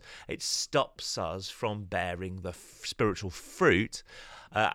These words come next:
because we're just not doing what we're called to walk in. And there's a whole bunch of beautiful passages in Scripture, uh, about procrastination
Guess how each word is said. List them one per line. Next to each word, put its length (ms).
because 260
we're 60
just 160
not 220
doing 240
what 120
we're 160
called 320
to 100
walk 280
in. 160
And 140
there's 100
a 60
whole 120
bunch 280
of 140
beautiful 520
passages 440
in 80
Scripture, 580
uh, 140
about 380
procrastination 1040